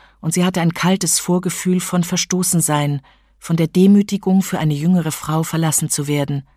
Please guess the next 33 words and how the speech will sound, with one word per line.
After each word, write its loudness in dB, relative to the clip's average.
zurückgelassen 0
zu -4
werden, -6
nutzlos -2
und -4
allein. 0
Sie -2
fragte 0
sich, -2
ob -4
sie 0
nicht -2
einfach 0
allem 2
zustimmen 0
sollte, -2
was 0
er 2
verlangte, 0
verwarf 0
den -6
Gedanken -6
aber -4
gleich -6
wieder. -10
Er -2
war 6
mit 4
dem 4
Glas 2
zu -2
ihr 0
zurückgekommen. -4